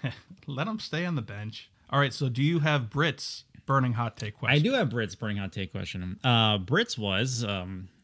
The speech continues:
Speaker 2: he sent this in from, uh, Canada. Uh, Britt wants to know the Rams. <laughs>
Speaker 1: I think Britt
Speaker 2: What?
Speaker 1: mailed it in, <laughs>
Speaker 2: He
Speaker 1: is what he
Speaker 2: did.
Speaker 1: did.
Speaker 2: He did. He did.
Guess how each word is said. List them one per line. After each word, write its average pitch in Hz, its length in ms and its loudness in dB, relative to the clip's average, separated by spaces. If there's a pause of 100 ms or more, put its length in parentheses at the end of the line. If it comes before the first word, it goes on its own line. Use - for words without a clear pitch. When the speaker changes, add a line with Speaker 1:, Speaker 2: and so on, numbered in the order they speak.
(100)
Speaker 2:
he 101 300 -2 (240)
sent 156 220 8
this 135 160 6
in 135 240 10
from, 135 520 4
uh, 107 460 2 (100)
Canada. 117 480 2 (400)
Uh, 104 220 0
Britt 165 360 0 (300)
wants 139 300 4
to 135 60 2
know 110 420 2 (260)
the 135 120 8
Rams. 123 580 4 (240)
<laughs> 131 60 -6 (1040)
Speaker 1:
I 156 60 0
think 214 260 0 (100)
Britt 165 180 4
Speaker 2:
What? 139 140 6
Speaker 1:
mailed 147 360 8
it 127 100 2 (220)
in, 131 200 0
<laughs> - 60 -8
Speaker 2:
He 170 120 10
Speaker 1:
is 147 100 6
what 151 100 8
he 160 140 12
Speaker 2:
did. 110 100 2
Speaker 1:
did. 131 100 2 (380)
Speaker 2:
He 147 160 6
did. 113 300 6
He 104 140 -4
did. 92 280 -4